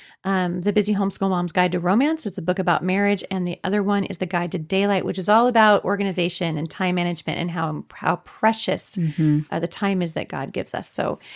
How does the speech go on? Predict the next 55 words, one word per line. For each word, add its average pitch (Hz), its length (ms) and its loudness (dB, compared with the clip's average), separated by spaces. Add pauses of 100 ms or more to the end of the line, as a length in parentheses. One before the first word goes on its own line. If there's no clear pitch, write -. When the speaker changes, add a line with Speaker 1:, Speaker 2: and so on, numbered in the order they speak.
(160)
Speaker 1:
head 254 160 0
on 262 80 6
over 254 160 4
there 240 440 4
and, 185 320 0
uh, 170 220 2 (140)
check 208 240 0
out 196 100 6
what's 196 160 2
going 202 200 2
on 190 120 2
at 185 120 -2
The 185 60 -4
Busy 170 220 0
Mom. - 280 -4 (540)
Okay, 294 300 6
so 285 180 4
today 302 360 4
we 311 100 8
really 285 240 6
wanna 269 240 4
talk 220 320 0
about 175 720 -2 (100)
parenting 226 640 0
from 190 160 -2
a 160 80 0
place 180 440 -4
of 165 120 -4
strength. - 600 -6
I 196 80 -2
think 240 200 0
so 240 220 0
often 190 340 0
we 185 120 0
fall 175 260 0
back 175 280 0
as 160 120 -4
moms, 170 600 -2 (160)
not 214 220 4
even 349 260 4
on 320 180 2
purpose, 185 480 0
Speaker 2:
Mm-hmm. 165 400 6 (320)
Speaker 1:
but 226 160 4
we 233 160 2
kind 262 220 -2
of 330 80 -4
fall 226 320 2
back 196 280 0
into 202 260 -2
a 185 60 0
place 190 360 -2
of 160 120 -6
weakness. - 720 -4
Speaker 2:
Mm-hmm. 165 380 4